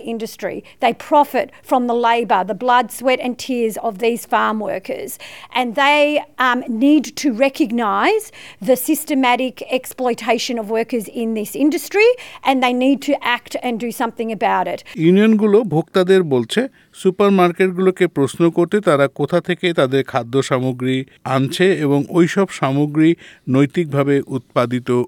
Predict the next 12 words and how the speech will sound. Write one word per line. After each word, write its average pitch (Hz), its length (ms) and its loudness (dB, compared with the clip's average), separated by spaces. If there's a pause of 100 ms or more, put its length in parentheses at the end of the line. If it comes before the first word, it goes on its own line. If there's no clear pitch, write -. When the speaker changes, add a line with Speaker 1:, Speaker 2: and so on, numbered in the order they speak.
(160)
Speaker 2:
কিনা। 95 280 -6 (320)
একই 135 300 -2
মনোভাব 123 480 0
প্রকাশ 120 320 -2
করেছেন 151 440 2
ফার্মার্স 156 520 0
ফেডারেশন 143 680 2
ভিক্টোরিয়ার 131 680 2
ভাইস 110 300 0
প্রেসিডেন্ট 135 520 -2 (260)
ইমা 143 340 0 (260)
জার্মানিও। 120 680 0